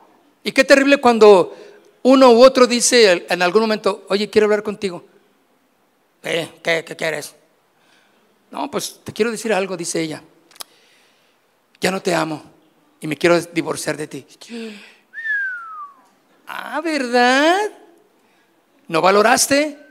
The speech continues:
¿eh? No fuiste un buen hombre, no fuiste una buena esposa y ahí están las consecuencias.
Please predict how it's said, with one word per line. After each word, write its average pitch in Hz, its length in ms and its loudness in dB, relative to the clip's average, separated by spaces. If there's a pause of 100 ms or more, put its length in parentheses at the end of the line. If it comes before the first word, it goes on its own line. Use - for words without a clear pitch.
(580)
¿eh? 196 280 -6
No 185 120 0
fuiste 208 300 -2
un 233 60 4
buen 247 180 6
hombre, 262 640 2 (400)
no 147 140 -2
fuiste 202 260 -8
una 240 140 0
buena 233 200 0
esposa 294 540 2 (160)
y 165 60 -8
ahí 156 140 0
están 202 220 -2
las 214 120 -6
consecuencias. 285 800 -4